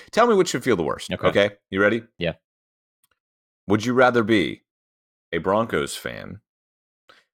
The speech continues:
Speaker 1: Would you rather be, oh, let's see. I had this. Would you rather be a Broncos fan, a Bears fan, which, hey, they meet this week. I feel like the, uh, loser of that game should get relegated to the, uh,
Speaker 2: <laughs>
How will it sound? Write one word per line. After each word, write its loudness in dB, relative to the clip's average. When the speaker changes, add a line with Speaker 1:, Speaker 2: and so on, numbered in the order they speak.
Speaker 1:
Would 0
you 2
rather 2
be, 0
oh, 2
let's -2
see. -10
I -8
had 4
this. -2
Would -6
you 2
rather 6
be 2
a 4
Broncos 2
fan, -2
a -2
Bears 0
fan, -6
which, -8
hey, -4
they -10
meet -8
this -12
week. -10
I 0
feel 2
like -2
the, 4
uh, 6
loser 0
of -2
that 2
game -4
should -10
get -4
relegated -4
to -8
the, -8
uh, -8
Speaker 2:
<laughs> -10